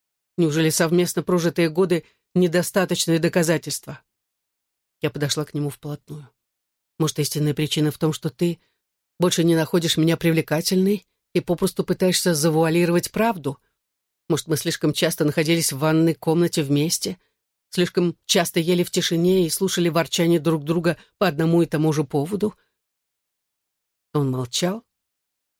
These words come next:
и я сделала еще одну попытку. Может, когда мы стареем, то становимся менее уверенными в себе, больше нервничаем из-за отталкивающей внешности, слишком укореняемся в привычках, и нам нужно заново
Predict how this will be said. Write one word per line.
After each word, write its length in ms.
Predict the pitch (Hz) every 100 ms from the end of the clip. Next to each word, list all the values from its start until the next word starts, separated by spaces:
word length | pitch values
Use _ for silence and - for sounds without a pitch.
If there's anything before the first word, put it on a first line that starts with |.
| _ -
и 60 | 156
я 120 | 175
сделала 300 | 160 190 185
еще 260 | 185 - 160
одну 180 | 156
попытку. 540 | 151 156 - 127 - 147 _ _ _ _ _ _ _ -
Может, 200 | 190 -
когда 320 | 196 185 202
мы 100 | 208
стареем, 560 | 190 202 208 226 220 196 _ _ _ _ -
то 120 | 170
становимся 560 | - 156 170 175 - 156
менее 440 | 170 180 175 175 -
уверенными 480 | 160 170 170 165
в 60 | 160
себе, 340 | - 160 214 - _ _ _ _ _ _ _ -
больше 240 | 160 151
нервничаем 680 | 147 160 180 175 - 160 151
из-за 260 | 135 139
отталкивающей 640 | 143 - 156 151 151 - 147
внешности, 720 | 147 143 165 170 - - - _ _ _ _
слишком 400 | - 165 156 151
укореняемся 640 | 156 - 156 160 156 151 156
в 120 | -
привычках, 720 | 147 135 147 - - 180 - _ _ _ _ _ -
и 80 | 160
нам 180 | 151 156
нужно 260 | 156 160
заново 500 | 143 170 175 165 156